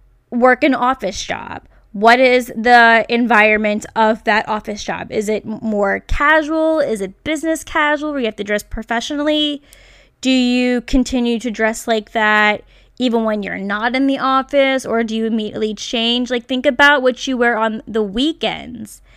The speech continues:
Because even if you have to dress a little bit more professionally at a job,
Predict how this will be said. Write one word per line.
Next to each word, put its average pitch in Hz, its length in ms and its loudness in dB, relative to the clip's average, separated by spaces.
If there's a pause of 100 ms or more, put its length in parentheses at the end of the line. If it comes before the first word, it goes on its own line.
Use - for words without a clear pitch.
(340)
Because 311 280 4
even 494 800 -2
if 285 220 0
you 277 580 0 (100)
have - 400 -2
to 269 460 -2
dress 220 500 0
a - 60 -4
little 226 240 0
bit 220 180 -2
more 220 200 0
professionally 220 1080 -4 (480)
at 220 240 4
a 214 140 -2
job, 214 580 -2